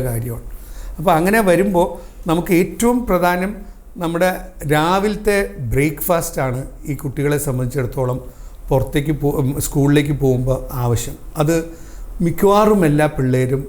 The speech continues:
അത് മിസ് ചെയ്യാറാണ്. അത് മിസ് ചെയ്യാണ്ട് നോക്കണം. അല്ലെങ്കിൽ ഒരു ബ്രേക്ക് കിട്ടുമ്പോൾ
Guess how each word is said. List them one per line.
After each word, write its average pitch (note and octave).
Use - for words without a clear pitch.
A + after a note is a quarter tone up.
അത് C3
മിസ് A2+
ചെയ്യാറാണ്. B2
അത് F3
മിസ് E3+
ചെയ്യാണ്ട് G#3+
നോക്കണം. D3
അല്ലെങ്കിൽ G3
ഒരു D#3+
ബ്രേക്ക് E3+
കിട്ടുമ്പോൾ E3+